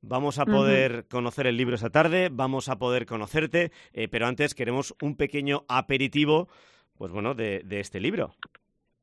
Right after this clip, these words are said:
Speaker 2: Pues mira, eh, en este libro, como bien dice el título,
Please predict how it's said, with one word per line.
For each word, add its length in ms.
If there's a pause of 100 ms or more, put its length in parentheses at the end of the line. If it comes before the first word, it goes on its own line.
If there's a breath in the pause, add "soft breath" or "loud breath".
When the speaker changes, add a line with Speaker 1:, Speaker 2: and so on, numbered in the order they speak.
(560 soft breath)
Speaker 2:
Pues 160
mira, 380 (320 loud breath)
eh, 480
en 140
este 260
libro, 340
como 460
bien 160
dice 180
el 120
título, 400